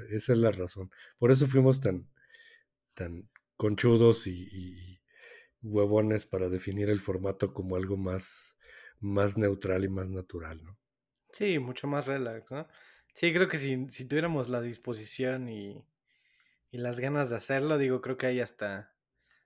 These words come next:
Speaker 2: los TikToks, ¿no? De un vato que hace como reseñas en un minuto, o te explico
Speaker 1: Ajá.
Speaker 2: un juego en un minuto. Entonces, cositas
Speaker 1: Sí,
Speaker 2: así,
Speaker 1: sin
Speaker 2: digo,
Speaker 1: embargo,
Speaker 2: siempre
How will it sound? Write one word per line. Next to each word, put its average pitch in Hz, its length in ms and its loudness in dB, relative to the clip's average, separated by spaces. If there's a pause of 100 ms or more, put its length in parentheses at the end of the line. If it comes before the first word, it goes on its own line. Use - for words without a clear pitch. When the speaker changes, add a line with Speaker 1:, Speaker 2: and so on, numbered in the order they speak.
(120)
Speaker 2:
los 120 220 -8
TikToks, - 640 -4
¿no? 175 300 -4 (280)
De 123 160 -6
un 127 100 -2
vato 127 240 0
que 123 100 -2
hace 120 120 -6
como 110 280 -8
reseñas 117 420 -4
en 113 100 -6
un 131 80 -4
minuto, 120 440 -6
o 101 140 -10
te 110 100 -8
explico 131 640 -6 (440)
Speaker 1:
Ajá. 117 220 0
Speaker 2:
un 147 60 0
juego 151 240 2
en 151 100 0
un 151 80 0
minuto. 127 420 -6 (760)
Entonces, 107 380 -10
cositas 156 400 0
Speaker 1:
Sí, - 40 0
Speaker 2:
así, - 140 -2
Speaker 1:
sin 170 180 8
Speaker 2:
digo, 180 80 8
Speaker 1:
embargo, 233 280 12
Speaker 2:
siempre - 220 2